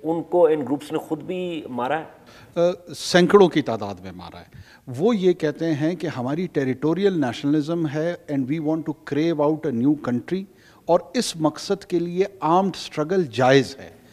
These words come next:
Speaker 1: ओके।
Speaker 2: ये नुक्ता समझने की ज़रूरत है।
Speaker 1: ठीक।
Speaker 2: मरना और मारना इसके लिए जायज़ है।
Speaker 1: ठीक।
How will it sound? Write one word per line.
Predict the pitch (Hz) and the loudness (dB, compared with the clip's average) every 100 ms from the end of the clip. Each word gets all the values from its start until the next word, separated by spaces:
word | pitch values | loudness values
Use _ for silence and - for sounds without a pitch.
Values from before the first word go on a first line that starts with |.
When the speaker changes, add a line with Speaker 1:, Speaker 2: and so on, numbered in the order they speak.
| 95 | -8
Speaker 1:
ओके। | 95 - | -8 -6
Speaker 2:
ये | 151 262 | 4 6
नुक्ता | 277 208 - 160 | 8 6 4 -2
समझने | 147 127 110 117 | 0 -6 -6 -8
की | 98 | -8
ज़रूरत | 98 95 90 95 | -12 -14 -18 -14
है। | 123 | -4
Speaker 1:
ठीक। | 123 | 4
Speaker 2:
मरना | 139 196 233 | 4 4 4
और | 220 160 | 4 4
मारना | 147 151 160 | 2 2 2
इसके | 139 - | 0 -2
लिए | 127 117 | -6 -6
जायज़ | 82 82 80 | -10 -12 -14
है। | - | -8
Speaker 1:
ठीक। | 117 - | -8 -10